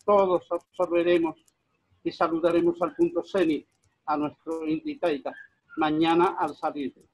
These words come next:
Y el día veintitrés, a la entrada del sol, saludaremos a nuestro Padre, porque el aire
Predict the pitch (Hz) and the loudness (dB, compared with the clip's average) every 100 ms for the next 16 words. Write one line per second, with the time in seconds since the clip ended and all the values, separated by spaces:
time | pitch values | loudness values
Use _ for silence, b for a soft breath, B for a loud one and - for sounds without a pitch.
0 | _ - - - 196 202 208 180 220 220 | _ -20 -20 -8 -2 4 4 2 2 4
1 | 220 208 196 170 _ _ _ _ _ _ | 8 8 8 4 _ _ _ _ _ _
2 | _ _ 214 220 214 208 226 233 247 - | _ _ 2 2 0 0 4 4 2 -6
3 | - _ _ _ 196 190 185 180 220 214 | -20 _ _ _ 2 4 4 4 4 4
4 | 202 185 175 196 170 - - _ 185 175 | 4 2 0 2 2 0 -14 _ 2 4
5 | 175 170 175 170 165 165 - 160 - 202 | 4 4 2 2 -2 -4 -4 -4 2 2
6 | 185 - - - _ _ _ _ _ - | 2 -4 -10 -20 _ _ _ _ _ 0
7 | 180 175 175 175 190 180 180 - _ _ | 0 0 -6 -6 2 4 2 -2 _ _
8 | _ _ 175 180 220 214 202 190 196 | _ _ 4 6 6 6 4 2 0